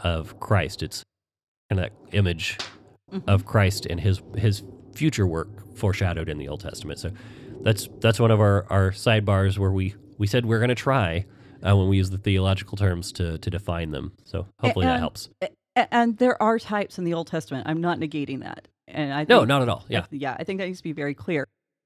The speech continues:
Speaker 2: I just think we need to be careful on how far we take it. So the, the Old Testament really uses two kinds of retelling. A-, and this is a lot of fun because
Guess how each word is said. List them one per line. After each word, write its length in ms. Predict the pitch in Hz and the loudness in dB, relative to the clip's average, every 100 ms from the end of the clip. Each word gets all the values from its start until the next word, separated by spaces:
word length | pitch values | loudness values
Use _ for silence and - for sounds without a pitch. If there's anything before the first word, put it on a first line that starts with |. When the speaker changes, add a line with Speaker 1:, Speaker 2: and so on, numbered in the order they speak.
| - | -2
Speaker 2:
I 80 | |
just 260 | 202 196 - | -2 -2 -4
think 160 | 196 190 | -4 -2
we 60 | |
need 80 | 185 | -4
to 60 | 175 | -2
be 100 | 160 | -6
careful 440 | - - 175 175 | -8 -8 -6 -4
on 40 | 147 | -6
how 300 | 135 180 175 | -6 -4 -4
far 240 | - 160 | -4 -4
we 100 | 151 | -4
take 320 | 143 - 151 | -6 -8 -8
it. 220 | 117 - - | -8 -12 -14
So 320 | - 190 180 - _ _ _ | -4 -2 -2 -6 _ _ _
the, 160 | 202 - - | -4 -4 -4
the 160 | 202 - | -4 2
Old 140 | 370 | 0
Testament 380 | - 330 - 175 | 0 -4 -4 -2
really 180 | 185 165 | -2 -2
uses 380 | 160 156 151 - | -4 -6 -8 -10
two 400 | - - 196 190 | -14 -8 -6 -6
kinds 600 | - - 156 156 196 214 | -8 -4 -2 -2 -4 -6
of 140 | 214 | -6
retelling. 640 | 240 240 247 254 269 277 - - _ - | -8 -6 -6 -6 -6 -8 -14 -20 _ -4
A-, 160 | 185 - | -4 -2
and 140 | 190 190 | -2 -2
this 140 | 240 | -4
is 140 | 320 285 | -6 -6
a 40 | |
lot 220 | 226 196 | -4 -4
of 80 | 185 | -4
fun 300 | - 160 151 | -4 -4 -4
because 520 | 156 - 170 165 156 | -6 -8 -6 -4 -6